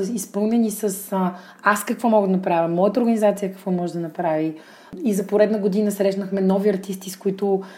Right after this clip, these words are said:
качихме тази тема на, на крилете и на изкуството. А, не случайно, отново така в призмата на лидерство,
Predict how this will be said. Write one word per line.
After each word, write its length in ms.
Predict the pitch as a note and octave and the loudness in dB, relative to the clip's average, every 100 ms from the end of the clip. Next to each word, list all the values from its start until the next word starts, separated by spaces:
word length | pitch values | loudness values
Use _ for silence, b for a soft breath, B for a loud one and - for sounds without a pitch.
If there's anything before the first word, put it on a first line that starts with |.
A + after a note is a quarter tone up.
| B | B
качихме 440 | - - G3+ G3 F#3+ | -16 -6 -2 -2 2
тази 320 | F#3 F#3 F#3+ | 4 4 2
тема 300 | F#3+ F#3+ F#3+ | 0 0 0
на, 320 | F3+ E3+ E3+ | 0 0 -4
на 200 | E3+ E3 | -4 -6
крилете 420 | E3+ F3+ E3+ E3 | -4 0 0 2
и 80 | F3 | 0
на 120 | E3 | 0
изкуството. 960 | D#3 D3+ G3+ F#3+ - F#3+ F#3 F3+ F3+ F3+ b b b | -4 -4 -6 -6 -6 -4 0 2 2 -2 b b b
А, 240 | F#3+ F3 E3+ E3+ - - | -8 -6 -4 -6 -8 0
не 220 | F#3+ G3 | 2 4
случайно, 680 | G3 F#3+ - F3+ F#3+ F#3 F#3 | 2 -2 0 0 2 0 0
отново 340 | F#3+ F#3+ F3+ | -2 0 0
така 300 | F3+ - E3 | 0 -2 -2
в 60 | D#3+ | -2
призмата 440 | - F3 F3+ F3 | -4 -2 -2 -2
на 120 | F3 E3 | -4 -2
лидерство, 680 | E3+ F3 - G3 F#3+ F#3 | -4 -6 -8 -4 -2 -2